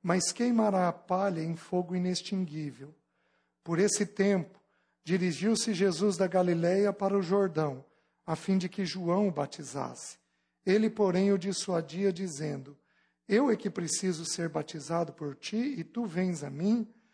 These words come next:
Mas Jesus lhe respondeu: "Deixa por enquanto,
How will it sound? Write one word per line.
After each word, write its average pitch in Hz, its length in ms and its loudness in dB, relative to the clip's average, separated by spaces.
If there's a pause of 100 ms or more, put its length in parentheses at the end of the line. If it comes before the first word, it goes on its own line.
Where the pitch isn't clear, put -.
(280)
Mas 165 240 0 (100)
Jesus 170 460 0
lhe 202 140 0
respondeu: 151 840 -4 (560)
"Deixa 220 400 2
por 214 180 0
enquanto, 170 600 0